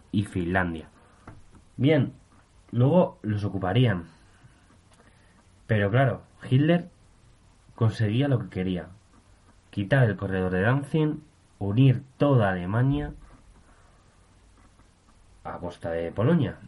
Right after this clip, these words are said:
Y igual le pasó a la urss, que se aprovechó de esta situación, ya que la urss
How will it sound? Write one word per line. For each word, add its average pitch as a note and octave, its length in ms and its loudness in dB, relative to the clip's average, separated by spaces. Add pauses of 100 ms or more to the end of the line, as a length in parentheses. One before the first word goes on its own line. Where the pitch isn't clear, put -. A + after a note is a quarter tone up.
(140)
Y F#2 600 -2
igual F2+ 300 -4
le E2+ 80 -4
pasó F2+ 220 -8
a F2+ 40 0
la G2+ 60 2
urss, D#3 240 -2
que C#3 140 -4
se D3 100 -4
aprovechó A#2 420 -2
de G#2 60 0
esta G2+ 160 -4
situación, A#2+ 540 0 (640)
ya D3+ 240 4
que F3 160 4
la C#3 200 2
urss F3 540 -4